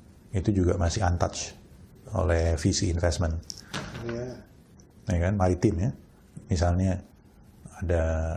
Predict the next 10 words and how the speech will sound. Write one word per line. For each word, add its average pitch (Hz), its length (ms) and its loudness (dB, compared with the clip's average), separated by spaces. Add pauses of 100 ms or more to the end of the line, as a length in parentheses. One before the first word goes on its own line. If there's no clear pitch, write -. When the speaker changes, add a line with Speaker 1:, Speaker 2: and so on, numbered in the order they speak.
(160)
Speaker 1:
saya - 180 -4
tahu 95 220 0
teman 87 240 0
saya 87 240 2
dia 104 400 0 (720)
tangkap 87 420 0
tuna 98 400 2
di 95 140 2
daerah 87 320 0
Ambon, 90 320 0